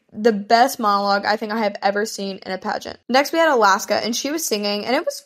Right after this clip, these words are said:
I mean, it was good. There was nothing, nothing wrong with it. I put on my chart that it would have been about a six or seven out of ten.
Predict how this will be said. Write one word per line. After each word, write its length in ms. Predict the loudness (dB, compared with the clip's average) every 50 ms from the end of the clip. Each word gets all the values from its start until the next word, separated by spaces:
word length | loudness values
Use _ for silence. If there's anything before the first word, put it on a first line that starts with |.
| -4
I 100 | -2 -2
mean, 120 | 0 0 0
it 80 | 2
was 160 | 2 2 2
good. 400 | 2 2 4 6 6 6 6 6
There 80 | 6 6
was 160 | 6 6 4
nothing, 560 | 2 -2 -2 -2 -2 -6 -6 -6 -8 -8 -8 -4
nothing 280 | -4 -4 -2 -2 0
wrong 160 | 0 0 0 0
with 160 | -2 -2 0
it. 100 | 2 4
I 80 | 2
put 160 | 2 2 0 -2
on 140 | 0 0
my 220 | 2 2 2 2 2
chart 340 | 0 2 4 4 4 4 2
that 300 | 0 0 0 -4 -6 -4
it 60 | 2 2
would 100 | 4 4
have 80 | 4
been 140 | 2 0 -2
about 220 | 2 2 2 2
a 40 | 2
six 360 | -2 -2 -2 -2 -2 0 -2
or 100 | 0 0
seven 320 | 0 0 -2 -2 -2 0 0
out 160 | 0 0 0
of 100 | -2 -4
ten. 420 | -6 -8 -8 -8 -8 -8 -10 -14